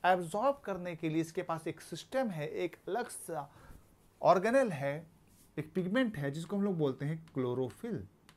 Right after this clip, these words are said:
Now भाई साहब, ये क्लोरोफिल भाई साहब का काम क्या है? इस क्लोरोफिल भाई साहब का काम क्या है? लाइट एनर्जी को,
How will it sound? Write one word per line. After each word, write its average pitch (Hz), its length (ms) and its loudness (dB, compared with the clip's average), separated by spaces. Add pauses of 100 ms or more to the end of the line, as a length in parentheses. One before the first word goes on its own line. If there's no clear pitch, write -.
(1300)
Now 233 220 2
भाई 185 220 2
साहब, 139 520 -4 (400)
ये 190 240 0
क्लोरोफिल 214 680 2
भाई 185 220 0
साहब 165 340 -4
का 175 100 -2 (140)
काम 254 300 2
क्या 170 180 -2
है? 127 380 -4 (400)
इस 240 220 -6
क्लोरोफिल 185 720 -2
भाई 208 180 0
साहब 185 220 -4
का 175 160 -2
काम 214 380 -2
क्या 170 200 -2
है? 120 480 -6 (340)
लाइट 202 380 0
एनर्जी 170 500 0
को, 143 460 -4